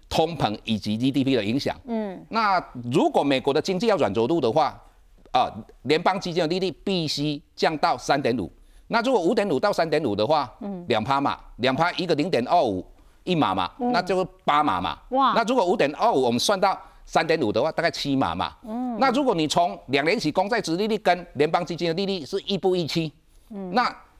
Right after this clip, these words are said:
Speaker 1: 以目前的话，两年期的公债殖利率大概四点三嘛。
Speaker 2: 嗯。
Speaker 1: 那如果降到四，四percent哦，到年底哦，哦，那几率很高哦，
Speaker 2: 嗯。
Speaker 1: 甚至于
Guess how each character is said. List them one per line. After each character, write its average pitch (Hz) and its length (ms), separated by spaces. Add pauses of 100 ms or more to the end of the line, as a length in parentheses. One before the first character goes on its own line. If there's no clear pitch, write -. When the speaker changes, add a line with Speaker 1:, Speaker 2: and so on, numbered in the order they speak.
(340)
Speaker 1:
以 147 120
目 233 140
前 147 180
的 156 100
话， 180 460
两 131 140
年 202 100
期 - 80
的 135 100
公 170 160
债 190 140
殖 139 100
利 160 100
率 175 60
大 180 120
概 - 240 (180)
四 - 180
点 131 160
三 139 160
嘛。 131 240
Speaker 2:
嗯。 208 280
Speaker 1:
那 208 140
如 175 200
果 135 360
降 202 180
到 208 100
四， 196 400
四 - 220
percent 156 340
哦， 143 60
到 240 100
年 190 180
底 143 160
哦， - 180 (640)
哦， 131 180
那 220 80
几 190 160
率 214 100
很 123 120
高 147 260
哦， 151 160
Speaker 2:
嗯。 220 80
Speaker 1:
甚 233 140
至 269 120
于 170 140